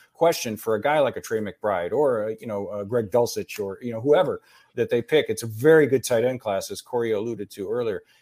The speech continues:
I-, if things go a certain way in free agency, they could even look at tight end as early as where it was mentioned, the second round, right?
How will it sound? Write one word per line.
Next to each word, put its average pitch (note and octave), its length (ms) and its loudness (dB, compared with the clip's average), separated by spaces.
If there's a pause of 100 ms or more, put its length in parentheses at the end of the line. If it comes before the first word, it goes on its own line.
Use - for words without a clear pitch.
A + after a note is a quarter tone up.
(160)
I-, C#3 140 -2
if C3+ 200 -2
things G3 280 2
go C#3+ 160 8
a B2+ 40 4
certain D3+ 400 0
way D#3+ 180 6
in C3+ 80 -2
free C3+ 220 0
agency, D3 360 0
they D3+ 160 2
could D3+ 140 -4
even A2+ 260 -6
look B2+ 140 -4
at A#2 120 -10
tight B2 180 0
end B2+ 160 -4
as A2 180 -6
early C#3+ 280 6
as A2 120 -2
where C3 220 6
it A#2+ 100 0
was A2 160 2
mentioned, C#3+ 400 -6
the F#2 60 -12
second C3 380 -4
round, C#3+ 340 -6
right? C3 260 -6